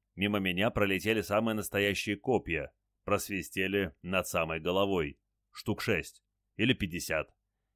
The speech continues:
Я не считал, потому что сердце моё остановилось, и я с криком отпрянул назад. И с запоздалым стыдом услышал глумливые смешки. Строить из себя важную птицу было поздно,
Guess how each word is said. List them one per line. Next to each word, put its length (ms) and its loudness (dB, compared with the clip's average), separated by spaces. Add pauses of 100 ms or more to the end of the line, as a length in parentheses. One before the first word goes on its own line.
Я 120 2
не 120 4
считал, 400 4
потому 280 -2
что 140 -2
сердце 360 0
моё 220 4
остановилось, 680 2 (240)
и 80 -2
я 100 6
с 60 -6
криком 360 0
отпрянул 500 2
назад. 440 -2 (600)
И 80 -6
с 60 -6
запоздалым 520 2
стыдом 400 2
услышал 400 0
глумливые 540 0
смешки. 520 -6 (680)
Строить 400 4
из 100 -6
себя 200 2
важную 340 6
птицу 320 -4
было 180 2
поздно, 520 0